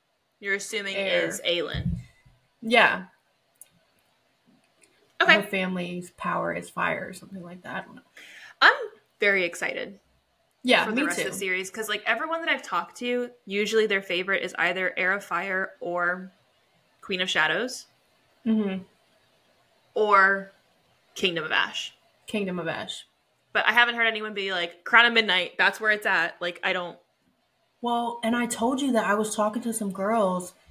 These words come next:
Speaker 2: and I told them I had just finished Crown of Midnight, and they were like, "Oh, you're about to get into the good stuff. Like,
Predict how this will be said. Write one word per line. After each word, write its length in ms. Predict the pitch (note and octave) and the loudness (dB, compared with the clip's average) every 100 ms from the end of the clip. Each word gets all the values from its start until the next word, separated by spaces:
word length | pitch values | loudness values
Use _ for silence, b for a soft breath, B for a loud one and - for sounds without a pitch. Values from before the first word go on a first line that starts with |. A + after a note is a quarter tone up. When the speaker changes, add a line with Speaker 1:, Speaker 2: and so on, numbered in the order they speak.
| b - | b -2
Speaker 2:
and 160 | G3+ | 4
I 120 | G3+ | 4
told 220 | G3 A3+ A3 | 4 0 0
them 80 | G#3 | 2
I 80 | F#3+ | 0
had 80 | |
just 200 | F#3+ F#3+ - | 0 -4 -4
finished 240 | F#3+ F3+ | -4 -4
Crown 160 | G3 F#3 | -4 -2
of 60 | F3+ | -2
Midnight, 380 | G#3+ F#3+ F3 | -2 -2 -4
and 120 | F3+ F3+ | -4 -2
they 80 | |
were 80 | G3+ | 0
like, 180 | G3+ F3 - | -2 -4 -6
"Oh, 240 | F#3 F3 - | -6 -6 -8
you're 160 | G3 G3 | -4 -2
about 220 | F3+ F3 | 0 -2
to 80 | E3+ | -4
get 100 | F3+ | -6
into 200 | F3 F3 | -6 -8
the 40 | E3+ | -8
good 200 | E3+ E3+ | -8 -8
stuff. 260 | F3 E3+ | -8 -8
Like, 140 | F3 | -8